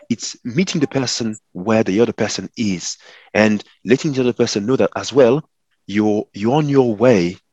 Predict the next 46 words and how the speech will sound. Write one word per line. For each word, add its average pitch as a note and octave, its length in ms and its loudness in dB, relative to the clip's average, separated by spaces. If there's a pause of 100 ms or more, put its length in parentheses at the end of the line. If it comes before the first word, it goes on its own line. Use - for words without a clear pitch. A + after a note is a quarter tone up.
towards G#2 520 -2 (280)
knowing A2+ 320 0
what G#2 260 0
is D3+ 140 2
the G#2+ 80 -2
truth. - 480 -8
And, G2 160 -2 (260)
and G#2+ 220 -2
we, C#3 60 0
you C3+ 440 0
want C3 300 0 (200)
the G#2+ 60 -4
truth - 380 -4
as G2+ 140 -2
the B2+ 40 -2
other C3+ 100 0
person B2 360 0
wants D#3 240 -2
the - 60 -2
truth - 340 -4
as B2 100 0
well. C3+ 300 0 (260)
So A#2 180 -6
it's, - 360 -6
you G#2+ 100 -6
know, F#2 60 -2
it's, - 160 -4
it's, - 420 -8 (100)
it's A2 240 -10 (200)
that G#2+ 160 -6
sort A#2 120 -2
of - 140 -4
a G2 60 -4
great, A2 420 -2 (480)
um, F2 420 0
I G2 60 -4
would G2 140 -10
say, F#2 300 2 (300)
drawing A#2+ 460 2
that F#2+ 160 -6
you G2+ 80 -10
both A#2 200 0
have - 280 -8
towards F#2+ 420 -6 (100)
what B2 140 -2
is, A#2+ 360 0